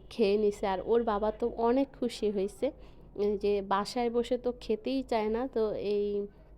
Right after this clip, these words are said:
রেস্টুরেন্টে এসে যেহেতু ওই নিজে নিজে হাত দিয়ে খাইছে, এখন থেকে সে বলছে যখন তার মেয়ে খেতে না চায় তখন হইছে রেস্টুরেন্টে নিয়ে যাবে, ওইখানে বসে খাওয়াবে। যাই হোক, এখানে শসা খুব মজা করে খাইতেছিল।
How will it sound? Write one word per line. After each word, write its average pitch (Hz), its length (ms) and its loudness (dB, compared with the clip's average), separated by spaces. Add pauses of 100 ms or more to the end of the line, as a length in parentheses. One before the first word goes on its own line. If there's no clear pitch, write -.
রেস্টুরেন্টে 226 640 0
এসে 247 420 2
যেহেতু 240 460 4
ওই 233 140 4
নিজে 226 320 4
নিজে 240 220 2
হাত 208 220 -2
দিয়ে 226 260 0
খাইছে, 226 520 -2 (380)
এখন 240 360 2
থেকে 247 320 2
সে 214 300 4
বলছে 202 480 0
যখন 220 460 0
তার 226 220 2
মেয়ে 226 300 4
খেতে 240 380 2
না 208 360 0
চায় 180 240 -2 (300)
তখন 220 360 4
হইছে 233 480 2
রেস্টুরেন্টে 214 680 2
নিয়ে 240 280 4
যাবে, 247 360 0
ওইখানে 214 420 0
বসে 196 260 -6
খাওয়াবে। 185 460 -4 (600)
যাই 240 280 6
হোক, 294 180 2
এখানে 233 440 2
শসা 240 540 2
খুব 247 320 -4
মজা 214 300 2
করে 233 240 0
খাইতেছিল। 240 680 0